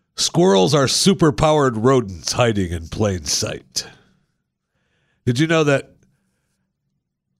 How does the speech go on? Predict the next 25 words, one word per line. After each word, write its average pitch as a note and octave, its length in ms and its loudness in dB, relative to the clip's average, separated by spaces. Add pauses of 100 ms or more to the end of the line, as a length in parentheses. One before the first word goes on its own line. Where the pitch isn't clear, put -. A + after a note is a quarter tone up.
(160)
the, B2+ 400 -2
they're D3 240 4
the B2+ 160 2
number F3 640 0
two A3 1000 0 (1600)
ranked C#3+ 480 -2
on D3 140 2
a C3+ 60 0
list C#3+ 280 2
of B2 140 -2
threats C#3 320 0
against A#2 300 -2
the B2 80 0
U A2+ 180 0
S G2+ 120 0
power G#2+ 320 0
grid? E2 340 -4 (1700)
They B2 100 0
bring B2+ 220 0
down A#2 220 0
power A2 240 2
lines F#2+ 260 -2
all F#2 120 2
the D#2 80 -4
time. C#2 300 -8